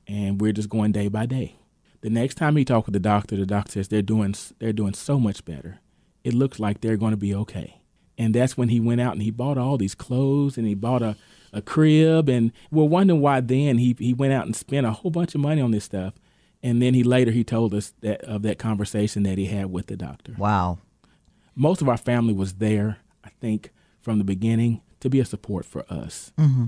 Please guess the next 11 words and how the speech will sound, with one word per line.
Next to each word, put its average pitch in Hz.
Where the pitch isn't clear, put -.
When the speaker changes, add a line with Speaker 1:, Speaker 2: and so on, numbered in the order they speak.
Speaker 1:
because 113
they 104
didn't 104
know 98
what 98
was 101
going 90
to 85
happen. 85
Speaker 2:
Right. 139
Yeah. 120